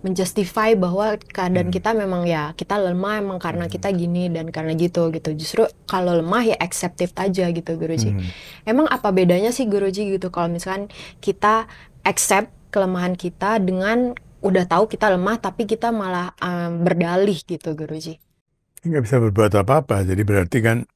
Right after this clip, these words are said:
Speaker 2: <clears throat> kita membenarkan. Jadi membenarkan kelemahan diri dengan kelihatannya sangat-sangat merendahkan diri kan, bahwa saya manusia biasa, saya orang jelata, saya orang biasa,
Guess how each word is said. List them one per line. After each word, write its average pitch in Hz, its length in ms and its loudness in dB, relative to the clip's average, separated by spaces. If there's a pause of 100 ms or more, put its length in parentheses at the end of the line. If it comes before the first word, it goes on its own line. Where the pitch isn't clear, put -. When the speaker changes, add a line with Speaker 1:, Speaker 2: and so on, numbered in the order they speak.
Speaker 2:
<clears throat> 139 220 2
kita 110 200 0
membenarkan. 101 680 0 (880)
Jadi 120 400 4 (520)
membenarkan 117 840 4
kelemahan 107 560 2
diri 90 320 0
dengan 92 640 -4 (1080)
kelihatannya 156 560 2
sangat-sangat 127 840 -2 (1080)
merendahkan 113 540 2
diri 107 260 4
kan, 95 220 -2 (840)
bahwa 101 720 0 (1200)
saya 156 240 -4
manusia 135 320 2
biasa, 95 720 0
saya 104 220 -2
orang 101 180 0
jelata, 92 540 -4
saya 95 160 -6
orang 92 120 -2
biasa, 92 380 -2